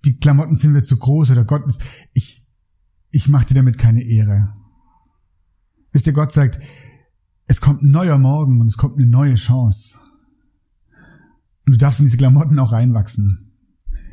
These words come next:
Die Klamotten, die er dir zur Verfügung stellt. Ich darf mich jeden Morgen dafür entscheiden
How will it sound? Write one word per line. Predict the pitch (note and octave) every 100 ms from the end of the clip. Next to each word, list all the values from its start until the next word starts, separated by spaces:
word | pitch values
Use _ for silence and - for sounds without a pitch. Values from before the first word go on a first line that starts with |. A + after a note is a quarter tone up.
| - C#3
Die |
Klamotten, | A#2+ C3 D3+ D3+ B2+
die | C3
er | C3 D3 D3+
dir | A2+ C#3 C#3
zur | - B2+
Verfügung | A2+ A2 - C3 B2 A#2+ A#2 G#2+ - -
stellt. | - - G#2+ G#2 G2+ - - - _ _ _ _ _ _ - _ _ _ - _ _ - - _ _ _ _ _ _
Ich | -
darf | F#3 E3
mich | D#3+ -
jeden | F3+ E3+
Morgen | D#3 E3+ E3
dafür | C#3+ - D3
entscheiden | B2 - D#3 D3 C3+ B2+ F#2 - -